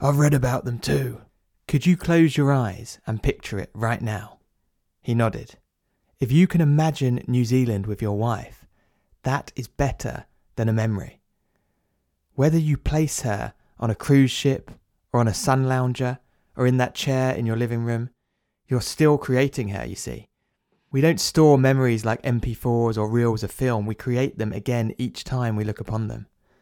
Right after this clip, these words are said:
And over the years, the same memory can change and distort.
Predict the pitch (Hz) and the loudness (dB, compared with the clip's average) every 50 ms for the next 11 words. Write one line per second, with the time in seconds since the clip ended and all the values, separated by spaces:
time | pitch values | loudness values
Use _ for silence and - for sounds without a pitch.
0 | _ _ _ _ _ _ _ _ _ _ _ _ _ _ _ - 120 131 160 165 | _ _ _ _ _ _ _ _ _ _ _ _ _ _ _ -2 2 4 6 6
1 | 151 156 135 131 135 143 143 135 131 120 - - 113 - - - 147 147 143 135 | 6 4 4 4 6 6 8 8 6 4 2 -2 -4 -2 0 2 4 4 4 4
2 | 131 131 127 127 120 117 110 101 - 120 113 - - 135 127 123 117 104 113 104 | 4 2 2 2 0 0 -2 -2 -4 -8 -8 -6 -4 -2 -2 -2 -2 -2 -4 -6
3 | 98 92 - - 135 127 110 92 - - - | -8 -8 -6 -4 -2 -2 -2 -2 -6 -10 -14